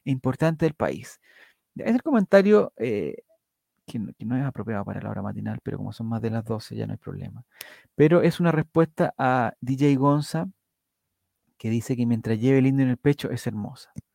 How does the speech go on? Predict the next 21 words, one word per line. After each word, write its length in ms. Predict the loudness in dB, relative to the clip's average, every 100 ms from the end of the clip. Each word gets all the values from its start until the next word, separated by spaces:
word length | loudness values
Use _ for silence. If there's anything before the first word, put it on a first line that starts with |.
| _ _ _ _ _ _
Y 80 | -6
él 60 | -2
se 140 | 2
burla 280 | 2 2 4
de 120 | 2
eso 180 | 2 -2
diciendo 340 | -6 -6 -6
que 140 | -6 -10
si 120 | -12
te 160 | -12 -10
tiene 300 | -8 -6 -6
un 180 | -6
órgano 320 | -6 -4 -4 -4
masculino 600 | -6 -6 -4 -2 -2 -4
va 80 |
a 40 | -6
ser 180 | -8 -8
hermoso, 280 | -8 -12 _
no 120 | -10 -10
sé. 280 | -12 -16 -18 -20 -20 _ -20 -18 -16 -18 _ -2
Eh, 340 | 0 0 -2